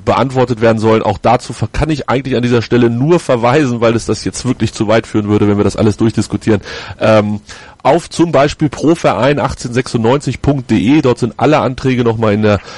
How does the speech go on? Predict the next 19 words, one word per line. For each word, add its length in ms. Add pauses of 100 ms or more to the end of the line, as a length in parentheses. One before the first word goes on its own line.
(140)
vollen 300
Länge, 420 (420)
ähm, 440 (220)
aufgeführt. 500
Ich 120
empfehle 320
jedem, 340 (200)
der 160
Mitglied 320
ist, 260 (200)
zur 140
Jahreshauptversammlung 680
zu 120
kommen, 320
egal 320
ob 80
stimmberechtigt 580
oder 160
nicht, 260